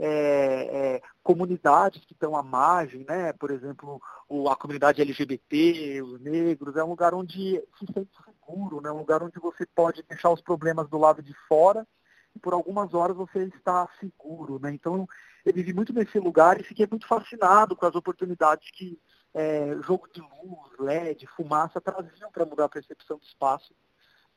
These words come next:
Então, veio, foi uma coisa que aconteceu meio natural. E aí, em dois mil e nove, eu já tinha aberto estúdio, já tinha feito cenografia, já tinha feito umas reforminhas, assim, de casa de amigo, nesses anos entre do, entre eu, entre eu ter me formado e ter feito,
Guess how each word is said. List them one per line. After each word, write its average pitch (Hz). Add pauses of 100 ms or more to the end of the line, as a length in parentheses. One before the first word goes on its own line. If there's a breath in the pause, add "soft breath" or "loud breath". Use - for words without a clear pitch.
Então, 214 (140)
veio, 208
foi 233
uma 247
coisa 240
que 240
aconteceu 233
meio 240
natural. 226 (100)
E 202
aí, 214
em 247
dois 208
mil 202
e 208
nove, 214
eu 175
já 170
tinha 170
aberto 156
estúdio, 226
já 175
tinha 170
feito 330 (380 loud breath)
cenografia, 190
já 165
tinha 180
feito - (220)
umas 180
reforminhas, 175
assim, 147
de - (300 loud breath)
casa 165
de 175
amigo, 165
nesses 147
anos 156
entre 147
do, 151
entre 156
eu, 151 (560 loud breath)
entre 190
eu 180
ter 170
me 156
formado 147
e 139
ter -
feito, 147